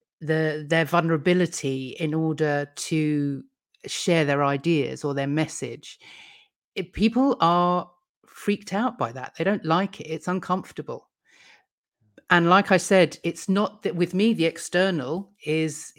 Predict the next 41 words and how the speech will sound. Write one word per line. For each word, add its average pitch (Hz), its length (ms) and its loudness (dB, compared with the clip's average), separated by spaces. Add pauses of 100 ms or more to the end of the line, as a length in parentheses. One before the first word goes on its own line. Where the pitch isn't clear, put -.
getting 170 280 2
them 156 180 -2
to - 160 -6
project - 760 -6
and 151 160 -6
getting 151 200 -2
them 151 140 -4
to 151 180 -8
speak - 480 -8
clearly 180 640 0
and 151 260 -4
use 151 160 -6
all 156 120 -2
their 151 240 -2
organs 165 380 2
of 156 80 2
articulation. 175 960 2 (440)
But 196 100 -2
actually, 165 720 -2 (500)
uh, 190 160 -4
it, 196 60 -4 (120)
where 190 280 4
it - 100 -4
starts 170 520 0
is 151 140 -6
from 156 180 -4
the 156 100 0
inside, 131 540 -6
like 151 220 -6
I 143 80 -2
was 143 120 -4
saying 147 220 -2
earlier, 135 260 -4
you 135 100 -6
know, 135 100 -6
that 135 180 -6
confidence 139 480 -6
that - 80 -10
comes 139 220 -8
from 139 160 -8
within. 143 320 -4